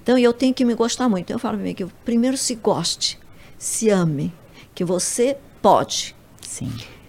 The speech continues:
Speaker 1: Porque a partir do momento que você se goste, você sabe que você pode,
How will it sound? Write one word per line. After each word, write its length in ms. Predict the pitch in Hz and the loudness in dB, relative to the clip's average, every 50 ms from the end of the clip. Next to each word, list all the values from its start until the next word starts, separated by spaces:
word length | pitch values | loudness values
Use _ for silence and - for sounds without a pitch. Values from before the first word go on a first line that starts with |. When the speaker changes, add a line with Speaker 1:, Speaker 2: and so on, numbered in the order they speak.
| - - - - - | -20 -20 -20 -12 -4
Speaker 1:
Porque 260 | - 226 233 - - | -2 -2 0 0 0
a 60 | 247 240 | -2 0
partir 280 | - 247 240 247 - 269 | 2 0 0 0 0 -4
do 120 | - 339 | -4 -4
momento 500 | 339 392 311 254 202 185 170 156 156 - - | -4 -2 -2 0 0 -2 -4 -6 -8 -10 -10
que 80 | - | -12
você 320 | 175 - 185 175 - - 208 | -8 -6 -6 -6 -4 -4 -6
se 180 | 214 - - 202 | -6 -6 -8 -8
goste, 500 | - - 175 156 151 160 170 - - - | -6 -4 -4 -4 -4 -6 -8 -10 -12 -10
você 220 | 175 - - 185 | -10 -8 -6 -6
sabe 240 | 208 - 226 214 214 | -4 -6 -6 -6 -6
que 100 | - 175 | -8 -8
você 300 | - 160 156 - - 214 - - | -8 -8 -8 -8 -8 -10 -8 -6
pode, 540 | - 202 214 202 180 156 - - - - | -6 -4 -4 -4 -6 -6 -8 -10 -10 -10